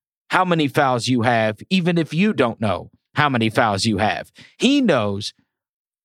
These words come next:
how to get into the bonus with eight minutes left in the quarter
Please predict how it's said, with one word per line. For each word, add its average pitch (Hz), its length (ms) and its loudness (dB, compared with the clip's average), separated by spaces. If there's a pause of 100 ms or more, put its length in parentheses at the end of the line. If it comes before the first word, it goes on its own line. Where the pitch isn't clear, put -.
(120)
how 170 140 2
to 151 100 0
get 156 240 -2
into 151 200 -4
the 127 120 0
bonus 120 580 -2 (140)
with 147 140 0
eight 147 240 0
minutes 135 360 0
left 131 320 -2
in 127 100 -2
the 117 100 0
quarter 117 480 -4